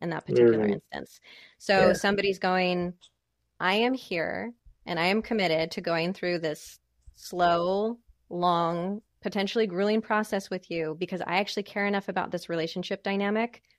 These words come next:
Speaker 1: that I'm willing to do this work. With a stranger
Speaker 2: Mm.
Speaker 1: in the parking lot, you might not actually be willing to do that level of work because what we know about
Speaker 2: Right.
Speaker 1: cooperation is that it's really intimate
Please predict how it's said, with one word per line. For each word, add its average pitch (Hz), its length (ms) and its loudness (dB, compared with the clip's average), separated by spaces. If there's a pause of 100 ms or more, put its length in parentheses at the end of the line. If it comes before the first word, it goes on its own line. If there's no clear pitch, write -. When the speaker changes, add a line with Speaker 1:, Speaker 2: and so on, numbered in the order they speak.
(260)
Speaker 1:
that 185 100 -4
I'm 180 160 2
willing 175 220 0
to 170 100 -12
do 165 160 -4
this 156 200 -8
work. - 300 -8 (320)
With 196 140 0
a 135 60 6
stranger 139 380 8
Speaker 2:
Mm. 202 40 4
Speaker 1:
in 196 60 4
the 185 80 2
parking 202 360 0
lot, 285 280 -2
you 202 100 -2
might 202 220 0
not 196 180 2
actually 185 340 0
be 175 180 -2
willing 180 380 2
to 185 140 -6
do 185 580 -2 (160)
that 180 200 0
level 165 280 0
of 156 100 -4
work 160 340 -2
because 180 260 -4
what 180 140 -2
we 180 100 -2
know 180 160 4
about 196 320 2
Speaker 2:
Right. 104 300 0 (280)
Speaker 1:
cooperation 185 880 0
is 175 180 -4
that 175 120 2
it's 165 220 -4
really 190 300 2
intimate 262 560 -2